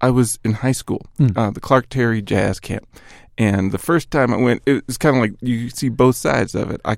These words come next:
Speaker 1: I didn't drive, so Greg Gisbert, who's a wonderful, wonderful trumpet player, plays in Lincoln Center. His dad drove Greg and I out to Emporia, Kansas in his car. And it was, you know, we're just hanging. It was so beautiful.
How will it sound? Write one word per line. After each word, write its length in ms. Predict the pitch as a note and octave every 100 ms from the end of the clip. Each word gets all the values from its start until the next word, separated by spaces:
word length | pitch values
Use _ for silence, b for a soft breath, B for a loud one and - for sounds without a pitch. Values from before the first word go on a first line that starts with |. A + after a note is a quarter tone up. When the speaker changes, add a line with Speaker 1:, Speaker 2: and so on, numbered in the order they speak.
| -
Speaker 1:
I 120 | A#2+
didn't 240 | C3+ B2 A2+
drive, 440 | A2+ G#2+ G#2+ G#2+
so 160 | - G#2
Greg 320 | F#2+ A#2 A2
Gisbert, 420 | A2 - - G#2+
who's 120 | G#2+
a 60 | -
wonderful, 440 | G#2 A2 G#2 -
wonderful 280 | G#2 G#2 G2
trumpet 320 | F#2 G2 G2
player, 160 | - F#2+
plays 240 | - G#2+
in 100 | A2+
Lincoln 260 | A2 G2+ -
Center. 320 | - G#2+ - - b b b
His 260 | C#3 B2
dad 380 | A2 C3 C3 A2+
drove 520 | A#2 A#2 A#2 A2+ A#2 - - -
Greg 320 | A#2 G2 G2 F#2+
and 100 | G2+
I 160 | G2 - G#2+
out 220 | G#2 -
to 120 | -
Emporia, 480 | - - G#2+ G2 -
Kansas 560 | - G2 - - - - b b b b A2+
in 120 | G#2+
his 140 | G2
car. 460 | - C#3 B2+ C#3 - -
And 140 | G#2+
it 80 | G#2+
was, 300 | A2 G2+ - - - -
you 100 | F3+
know, 100 | D3
we're 100 | D3
just 200 | E3 -
hanging. 320 | - E3 E3
It 60 | D3+
was 120 | -
so 100 | -
beautiful. 580 | - F#3 F3+ D#3+ E3